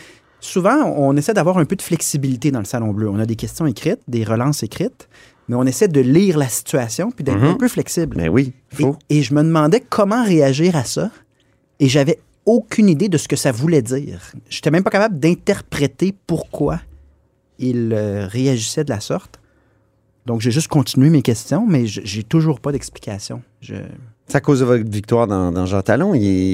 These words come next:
Speaker 2: est encore, euh, il a été vraiment sonné par cette victoire-là ?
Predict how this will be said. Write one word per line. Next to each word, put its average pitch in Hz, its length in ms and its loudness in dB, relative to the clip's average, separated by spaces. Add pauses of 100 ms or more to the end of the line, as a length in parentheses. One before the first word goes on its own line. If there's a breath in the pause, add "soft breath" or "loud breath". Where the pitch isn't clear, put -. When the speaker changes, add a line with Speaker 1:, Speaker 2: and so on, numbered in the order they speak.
Speaker 2:
est 92 100 -2
encore, 101 480 0
euh, 87 500 -4 (600)
il 123 60 4
a - 20 4
été 113 160 2
vraiment 131 260 2
sonné 123 400 2
par 147 140 -6
cette 135 180 -4
victoire-là ? 120 480 -4